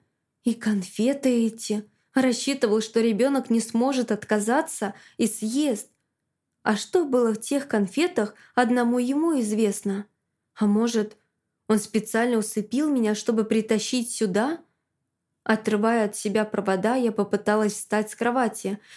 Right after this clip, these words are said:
но уперлась в высокий стеклянный борт. Даже испугаться не успела,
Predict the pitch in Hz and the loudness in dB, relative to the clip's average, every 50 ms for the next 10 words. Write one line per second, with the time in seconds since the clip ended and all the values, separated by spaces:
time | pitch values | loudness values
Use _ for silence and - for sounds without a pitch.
0 | - - 226 233 233 226 220 220 226 226 254 285 294 269 233 208 208 - 196 214 | -6 0 2 2 4 4 2 0 0 0 2 2 2 2 2 0 0 0 0 0
1 | 202 - - - 254 269 262 - 214 - - - 214 208 214 208 208 208 226 254 | 0 0 -2 0 0 0 0 -2 -4 -4 -2 -2 -2 0 2 0 2 2 2 0
2 | 240 240 269 233 180 180 180 - - _ _ _ _ _ _ _ _ - 214 220 | 0 2 2 2 2 0 -4 -8 -14 _ _ _ _ _ _ _ _ 0 2 2
3 | 233 233 247 269 262 - - - 294 262 269 277 254 240 - - 208 208 208 208 | 4 2 2 0 -2 -4 -6 -6 -4 0 2 0 0 0 -2 -2 0 2 2 0
4 | 214 208 - - - 262 247 214 202 196 202 | 0 -4 -6 -4 -2 0 0 0 0 -2 -4